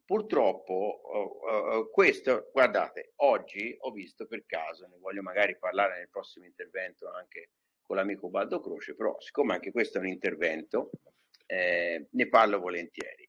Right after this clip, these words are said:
In una delle ultime interviste che ha fatto Costanzo, ehm,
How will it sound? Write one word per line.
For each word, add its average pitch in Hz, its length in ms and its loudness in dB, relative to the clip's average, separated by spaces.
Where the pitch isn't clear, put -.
In 131 160 -2
una 190 200 0
delle 117 220 -2
ultime 117 320 -4
interviste 90 880 -6
che 104 120 -2
ha 98 60 0
fatto 120 340 0
Costanzo, 87 880 -6
ehm, 90 760 -6